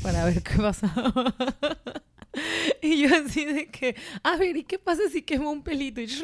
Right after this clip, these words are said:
se quemaba así rápido. Y yo, "¿Y qué pasa si quemo otro y otro?". Y de repente se fue una llama de fuego y de repente se quemó,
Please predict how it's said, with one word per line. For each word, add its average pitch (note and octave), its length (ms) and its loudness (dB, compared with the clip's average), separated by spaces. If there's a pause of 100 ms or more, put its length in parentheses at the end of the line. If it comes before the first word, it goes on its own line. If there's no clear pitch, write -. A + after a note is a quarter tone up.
(240)
se - 160 -20
quemaba G#3+ 400 -2
así A#3 160 -2
rápido. A3 280 -4
Y A3 80 -4
yo, A3+ 60 -4
"¿Y A#3 60 -6
qué F#4+ 120 -8
pasa G#4+ 300 -6
si G4 100 -6
quemo C#4 340 -6
otro A#3+ 300 -4
y A3+ 120 0
otro?". A3 200 -2
Y A3 40 0
de G#3+ 100 0
repente G3+ 460 -4
se G4+ 840 -2
fue G#4 260 2
una C#4 200 8
llama B3 480 2
de A3+ 100 -4
fuego A3 540 -4
y A#3+ 60 -2
de A#3+ 140 -4
repente F#3+ 640 -6
se G#3 160 -10
quemó, F#3+ 540 -2